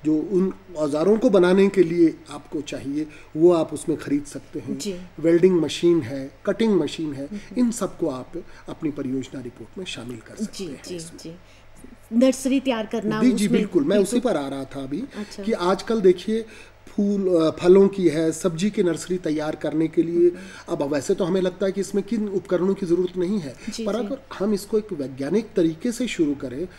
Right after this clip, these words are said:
Speaker 1: तो इसमें आपको पैकेजिंग मशीनों की ज़रूरत पड़ती है,
Speaker 2: हम्म।
Speaker 1: अ, सीडिंग मशीन की ज़रूरत पड़ती है, टूल्स की, कुछ औजारों की ज़रूरत पड़ती है, खाद की ज़रूरत पड़ती है,
Speaker 2: हम्म।
Speaker 1: और ख़ासकर जब आप ये नर्सरी तैयार करते हैं, तो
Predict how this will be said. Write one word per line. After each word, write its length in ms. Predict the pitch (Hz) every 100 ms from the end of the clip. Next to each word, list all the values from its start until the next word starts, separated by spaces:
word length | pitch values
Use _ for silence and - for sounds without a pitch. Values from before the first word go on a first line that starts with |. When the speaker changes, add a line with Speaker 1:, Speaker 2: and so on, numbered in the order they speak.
| - -
Speaker 1:
तो 100 | 180
इसमें 360 | 160 - 180
आपको 440 | 151 143 - 160 151 - - - 170
पैकेजिंग 560 | 160 170 147 170 170 165 - -
मशीनों 420 | 151 - 165 165
की 120 | 160 165
ज़रूरत 340 | 147 151 143 -
पड़ती 300 | 143 131 151
है, 240 | 127 139
Speaker 2:
हम्म। 120 | 175 190
Speaker 1:
अ, 800 | - - - 160 151 147 143 143
सीडिंग 480 | - 190 180 196
मशीन 340 | 170 143 175 185
की 120 | 185
ज़रूरत 340 | 151 151 156 -
पड़ती 300 | 147 139 156
है, 260 | 131 143 139 - - - -
टूल्स 360 | - 202 208 190
की, 200 | - 190
कुछ 300 | 185 180 170 -
औजारों 380 | 156 143 151 175
की 120 | 190
ज़रूरत 340 | 156 165 170 -
पड़ती 300 | 147 - 156
है, 200 | 143 143 -
खाद 360 | - 170 202 -
की 80 |
ज़रूरत 440 | 190 156 156 160 160 -
पड़ती 300 | 139 - 147
है, 140 | 139
Speaker 2:
हम्म। 100 | 139 - - -
Speaker 1:
और 120 | 180 190
ख़ासकर 440 | - 170 - 226 - - - 156
जब 140 | 180
आप 160 | 185 180
ये 80 | 202
नर्सरी 380 | 151 135 208
तैयार 380 | 220 156 139 139
करते 300 | 135 139 -
हैं, 100 | 185
तो 140 | 240